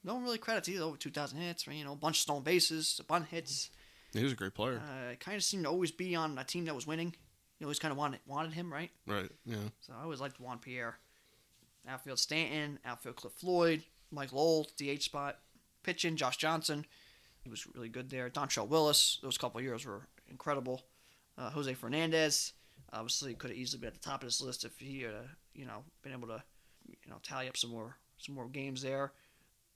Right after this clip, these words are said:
Speaker 1: Anibal Sanchez was there for a while. Josh Beckett. Like, obviously, you might remember most of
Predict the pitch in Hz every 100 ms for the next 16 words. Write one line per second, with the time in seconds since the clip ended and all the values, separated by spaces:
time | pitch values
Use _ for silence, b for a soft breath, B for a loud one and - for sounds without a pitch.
0 | - 143 139 113 - 165 165 160 147 139
1 | - - _ _ _ - 139 131 123 123
2 | 131 120 127 107 - 147 151 143 - -
3 | - - - 156 143 135 135 131 120 123
4 | - - 143 151 139 123 135 131 107 139
5 | 143